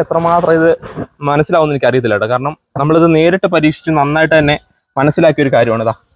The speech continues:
എനിക്ക് തന്നെ, ഏ, ഇങ്ങനെ കണ്ണാടി കൊണ്ട് നോക്കുമ്പോൾ വ്യക്തമായിട്ട് മനസ്സിലാവും എൻ്റെ മുഖത്തുണ്ടായിരുന്ന ആ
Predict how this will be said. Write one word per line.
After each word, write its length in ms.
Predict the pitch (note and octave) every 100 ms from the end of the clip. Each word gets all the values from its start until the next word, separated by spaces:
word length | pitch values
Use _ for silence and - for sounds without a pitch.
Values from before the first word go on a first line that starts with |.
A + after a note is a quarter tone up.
| -
എനിക്ക് 200 | D#3 A3
തന്നെ, 180 | G3+ G3 G#3 -
ഏ, 60 | F3+
ഇങ്ങനെ 180 | F3+ F3+ E3+
കണ്ണാടി 200 | F3 F#3+
കൊണ്ട് 100 | F#3
നോക്കുമ്പോൾ 220 | E3+ E3 D3+
വ്യക്തമായിട്ട് 300 | C#3 D#3+ D3+
മനസ്സിലാവും 360 | C3+ C#3+ B2+ C#3+ _ _ _
എൻ്റെ 120 | D3
മുഖത്തുണ്ടായിരുന്ന 540 | C#3+ C#3+ C#3 C#3 C3+
ആ 20 | C#3